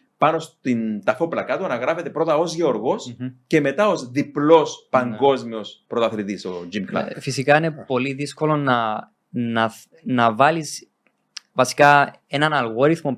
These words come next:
Speaker 2: ποιος είναι ο καλύτερος, γιατί διαφορετικές εποχές, διαφορετικά
Speaker 3: Ναι, ναι.
Speaker 2: μονοθέσια. Δύσκολο να,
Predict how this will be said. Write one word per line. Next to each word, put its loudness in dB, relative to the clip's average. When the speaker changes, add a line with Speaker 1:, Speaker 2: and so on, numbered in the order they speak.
Speaker 2:
ποιος 4
είναι -6
ο -6
καλύτερος, -4
γιατί -2
διαφορετικές 2
εποχές, -2
διαφορετικά 2
Speaker 3:
Ναι, 2
ναι. 0
Speaker 2:
μονοθέσια. 0
Δύσκολο 2
να, 2